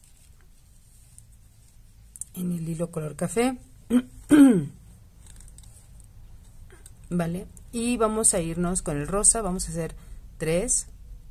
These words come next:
un, bueno, perdón, cinco, uno, ay, perdón, uno, dos, tres,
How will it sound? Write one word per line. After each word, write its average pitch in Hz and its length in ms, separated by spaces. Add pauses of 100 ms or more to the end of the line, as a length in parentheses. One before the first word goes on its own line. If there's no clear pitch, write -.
(560)
un, 147 260
bueno, 165 180
perdón, 156 260
cinco, 185 380
uno, 208 420 (2250)
ay, - 80
perdón, - 320 (1400)
uno, 190 380 (1300)
dos, 147 640 (4000)
tres, 143 500